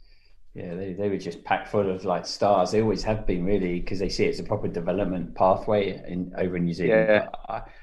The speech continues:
Speaker 1: I, I, I honestly didn't think I was gonna stay in the sevens for very long, really. I'd, I'd actually, with another ex-Loughborough boy, um,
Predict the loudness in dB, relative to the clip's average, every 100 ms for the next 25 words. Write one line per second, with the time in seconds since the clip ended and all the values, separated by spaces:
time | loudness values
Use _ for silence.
0 | 2 4 6 8 8 8 4 2 2 2
1 | 2 4 2 2 0 0 2 4 4 2
2 | 2 0 0 -4 0 0 4 4 4 2
3 | 0 0 2 0 -4 -16 -18 -20 -4 0
4 | 0 0 0 2 4 6 6 8 6 4
5 | 4 2 2 -2 0 2 2 0 -2 -2
6 | 0 -2 -4 -8